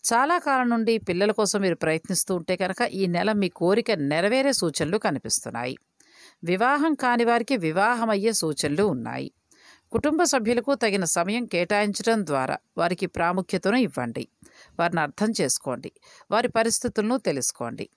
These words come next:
వారు మీకు నూతన దృక్పథాన్ని ఇవ్వడమే కాకుండా మీపై నమ్మకం కూడా పెరుగుతుంది. మీరు మీ కుటుంబానికి కాపలాదారునిగా, సలహాదారునిగా వ్యవహరిస్తారు. మీరు కనుక ఒత్తిడికి లోనైతే,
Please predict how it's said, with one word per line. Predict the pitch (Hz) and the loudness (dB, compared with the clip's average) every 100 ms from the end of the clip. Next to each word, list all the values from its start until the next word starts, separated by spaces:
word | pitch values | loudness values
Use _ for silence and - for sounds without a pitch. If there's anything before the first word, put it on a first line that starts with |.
| _ _ - | _ _ -4
వారు | 165 165 | -2 -2
మీకు | 160 170 | -2 -2
నూతన | 156 170 226 285 247 | 0 0 2 2 0
దృక్పథాన్ని | 170 - 208 196 226 196 | 0 -2 -2 2 2 0
ఇవ్వడమే | 160 156 151 | 0 0 0
కాకుండా | 147 135 - 180 294 - - - | -2 -4 -2 -2 -2 -4 -16 -6
మీపై | 180 233 277 302 220 | 0 0 2 2 2
నమ్మకం | 160 156 202 220 214 | 2 0 0 -2 -2
కూడా | 185 165 | 0 2
పెరుగుతుంది. | - 139 120 107 - - - _ _ - - - | 2 0 -2 -8 -10 -8 -10 _ _ -20 -14 -2
మీరు | 226 294 | 2 2
మీ | 254 | 2
కుటుంబానికి | 233 196 233 240 240 240 285 | 2 2 2 2 2 0 -4
కాపలాదారునిగా, | - 170 170 202 202 208 208 208 214 240 | -2 0 0 0 2 2 2 2 2 2
సలహాదారునిగా | 220 170 160 175 175 185 214 247 247 | 2 0 0 0 0 2 2 2 2
వ్యవహరిస్తారు. | 247 165 139 139 131 - 131 127 - _ _ _ _ _ _ _ _ - _ 151 | 2 2 0 -2 -4 -6 -4 -6 -8 _ _ _ _ _ _ _ _ -20 _ -2
మీరు | 185 220 | 2 2
కనుక | - 208 208 | 2 2 2
ఒత్తిడికి | 262 165 160 - 247 226 | 0 0 -2 0 0 0
లోనైతే, | 151 143 147 139 127 165 156 | 0 2 2 0 0 0 0